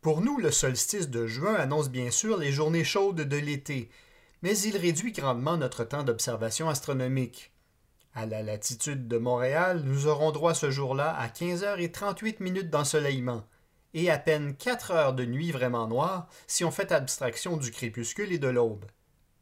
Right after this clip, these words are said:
À midi solaire, le Soleil grimpera jusqu'à soixante-sept degrés d'élévation dans le ciel.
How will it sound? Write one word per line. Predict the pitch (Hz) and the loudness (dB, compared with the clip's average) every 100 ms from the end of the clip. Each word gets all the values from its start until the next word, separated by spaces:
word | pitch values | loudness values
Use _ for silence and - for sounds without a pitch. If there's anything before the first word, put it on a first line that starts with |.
| _ _ _ - | _ _ _ -10
À | 117 | -4
midi | 131 135 139 | -2 0 0
solaire, | - 123 120 165 185 165 - - - - | 2 2 4 2 2 -2 -8 -20 -18 0
le | 226 | 2
Soleil | 226 262 277 | 6 6 4
grimpera | 226 160 156 196 | 2 0 0 0
jusqu'à | 180 135 - 123 | -2 -2 -2 -2
soixante-sept | - 220 226 202 - 185 | 0 0 2 0 0 -2
degrés | 160 143 127 | -2 -2 -2
d'élévation | 127 139 135 120 107 156 175 | -2 0 2 0 0 -2 0
dans | 139 | 0
le | |
ciel. | 123 127 113 98 | 0 0 -2 -4